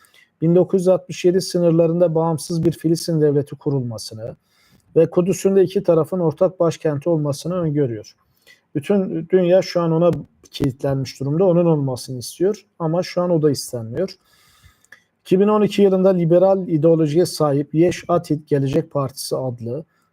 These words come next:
partiyi kuran Lapid'e göre İsrail'in bugün merkezi politikalara ihtiyacı var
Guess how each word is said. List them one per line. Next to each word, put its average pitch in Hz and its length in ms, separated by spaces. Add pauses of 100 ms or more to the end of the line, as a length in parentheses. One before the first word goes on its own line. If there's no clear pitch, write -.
partiyi 165 400
kuran 151 460 (500)
Lapid'e 175 400
göre 131 460 (840)
İsrail'in 208 640
bugün 202 220
merkezi 180 540
politikalara 165 920 (120)
ihtiyacı 147 600
var 104 260